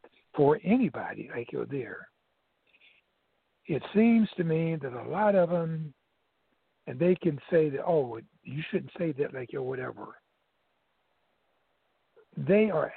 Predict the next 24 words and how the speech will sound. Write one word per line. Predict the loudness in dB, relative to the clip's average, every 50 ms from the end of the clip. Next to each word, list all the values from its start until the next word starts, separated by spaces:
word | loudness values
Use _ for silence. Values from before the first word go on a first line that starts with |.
| -10 -10
active | -10 -8 -10 -8 -4 -2 0 0
in | 0 0
the | -2 -2
black | -2 -2 -4 -4 -4 -6 -8 -8
community, | -8 -6 -4 -4 -4 -2 -2 -4 -4
and | -4 -4 -4
they | -4 -6 -4 -2
do, | -2 0 0
like, | 0 -2 -4 -6 -4
your | -4 -6 -6
things | -2 0 2 2 2 2 0 -2 -4
or, | -4 -4 -4 -2 -2
or | 0 0 2 2
whatever. | 2 2 2 2 2 2 2 0 0 -2 -4 -4 -4 -8 -12 _ _ _ _ _ _ _ _ _ _ _ _
But | -2 0
a | 2 4
lot | 4 4 4 2 2 2
of | 2 4
them | 4 2 2 2
have, | 2 0 -2 0 0
like, | 0 0 0 0
you're | -2 -2
really | 0 2 4 4 4 4 2
forgotten | 0 -2 -4 -2 0 2 0 0 0 -4 -8 -12 -20 -20 -20